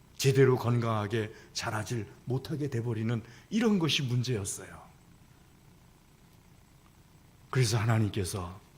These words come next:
말씀하십니다. 이스라엘에게나 현재 우리에게나 이런 문제를 하나님께서, 이런 문제가 있으면 결과적으로 결국 어떻게 됩니까?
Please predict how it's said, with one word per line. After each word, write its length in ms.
말씀하십니다. 960
이스라엘에게나 1120
현재 580
우리에게나 640
이런 360
문제를 800
하나님께서, 800
이런 220
문제가 380
있으면 320
결과적으로 960
결국 300
어떻게 280
됩니까? 580